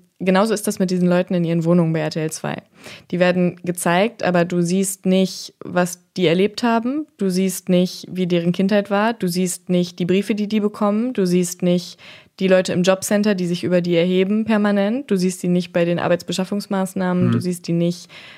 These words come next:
Speaker 1: ähm, wie sie du siehst nicht in deren Kopf rein.
Speaker 2: Du siehst nicht, was sie kaputt macht.
Speaker 1: Genau. Ähm, du siehst nicht den, den Vermieter, der an ihnen verdient.
Speaker 2: Ja.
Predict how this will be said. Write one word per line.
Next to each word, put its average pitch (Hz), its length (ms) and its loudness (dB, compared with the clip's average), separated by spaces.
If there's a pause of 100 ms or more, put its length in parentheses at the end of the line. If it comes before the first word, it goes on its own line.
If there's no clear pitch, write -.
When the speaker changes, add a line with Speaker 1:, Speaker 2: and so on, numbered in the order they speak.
(220)
Speaker 1:
ähm, 175 460 2 (120)
wie 180 180 0
sie 175 380 0 (360)
du 185 80 -2
siehst 214 260 0
nicht 202 140 0
in 185 100 0
deren 180 220 2
Kopf - 380 -4
rein. 160 280 -8
Speaker 2:
Du 123 80 0
siehst 143 280 2
nicht, 120 120 2
was 117 140 4
sie 113 80 -2
kaputt - 260 0
macht. - 280 -10 (180)
Speaker 1:
Genau. 196 480 2 (240)
Ähm, 196 460 0 (420)
du 208 120 2
siehst 220 180 0
nicht 208 140 0
den, 190 220 0
den 196 140 0
Vermieter, 220 400 2
der 175 180 0
an 156 340 -4
ihnen 165 220 -2
verdient. 156 560 -10 (380)
Speaker 2:
Ja. 113 140 2